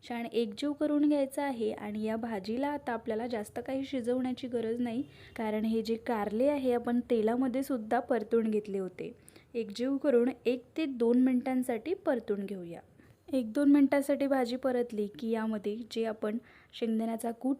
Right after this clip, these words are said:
तयार करून ठेवला होता ते शेंगदाण्याचा कूट टाकून घेतला आहे दोन चमचे आणि जे खवलेलं नारळ होतं ओलं ते सुद्धा टाकून घेतलं. थोडी कोथिंबीर टाकून घेतली, एकजीव करून घ्यायची आहे, एकाद मिनिटांसाठी परतून घ्यायची आणि मस्त अशी भाजी आपली इथे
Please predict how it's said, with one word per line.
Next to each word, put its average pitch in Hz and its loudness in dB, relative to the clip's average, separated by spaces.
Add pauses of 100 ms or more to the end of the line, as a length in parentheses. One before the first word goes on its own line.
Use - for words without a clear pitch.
तयार 285 2
करून 285 4
ठेवला 269 2
होता 262 -4 (100)
ते 254 -2
शेंगदाण्याचा 208 -2
कूट 226 -4 (100)
टाकून 247 0
घेतला 247 -2
आहे 240 -4
दोन 226 -2
चमचे 302 0 (460)
आणि 226 -4
जे 226 -2
खवलेलं 226 2
नारळ 226 -2
होतं 320 0
ओलं 254 0 (160)
ते 247 -2
सुद्धा 220 -6
टाकून 226 -6
घेतलं. 190 -8 (480)
थोडी 214 0
कोथिंबीर 254 2
टाकून 285 4
घेतली, 269 0
एकजीव 220 -2
करून 240 2
घ्यायची 285 0
आहे, 277 -2
एकाद 226 0
मिनिटांसाठी 233 0
परतून 233 0
घ्यायची 302 2 (420)
आणि 233 0
मस्त 240 2
अशी 294 4
भाजी 262 2
आपली 262 0
इथे 254 -2